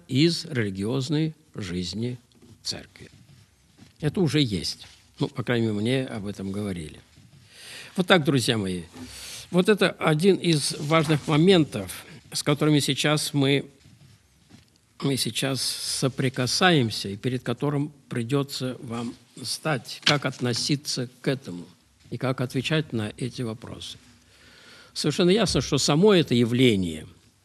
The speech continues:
само это явление, оно обусловлено чем? Мы никогда не находили в истории этого явления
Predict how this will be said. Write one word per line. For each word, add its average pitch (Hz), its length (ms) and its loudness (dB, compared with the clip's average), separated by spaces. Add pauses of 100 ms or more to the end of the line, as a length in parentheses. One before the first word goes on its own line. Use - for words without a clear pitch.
(180)
само 143 340 0
это 120 200 0
явление, 107 640 2 (100)
оно 139 280 0
обусловлено 156 720 2
чем? 101 360 -4 (420)
Мы 147 220 8
никогда 180 600 4
не 190 120 6
находили 156 760 0 (600)
в 135 100 2
истории 156 680 2
этого 156 320 2
явления 131 520 2